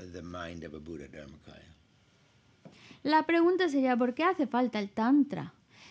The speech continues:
Speaker 2: Para, mm, para lograr esa Bodhisattva están las seis perfecciones. De las seis perfecciones,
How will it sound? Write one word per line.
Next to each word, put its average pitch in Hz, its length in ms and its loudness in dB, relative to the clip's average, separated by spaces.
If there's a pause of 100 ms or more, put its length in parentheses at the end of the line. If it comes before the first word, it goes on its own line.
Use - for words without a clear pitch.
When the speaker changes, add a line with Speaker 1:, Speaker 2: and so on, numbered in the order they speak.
(220)
Speaker 2:
Para, 247 360 6
mm, 247 560 4 (1300)
para 247 200 8
lograr 254 380 8
esa 277 180 0
Bodhisattva 233 480 4 (380)
están 247 480 4
las 226 180 0
seis 240 380 2
perfecciones. 220 1080 -4 (440)
De 233 140 0
las 220 200 -2
seis 277 340 2
perfecciones, 240 1080 -4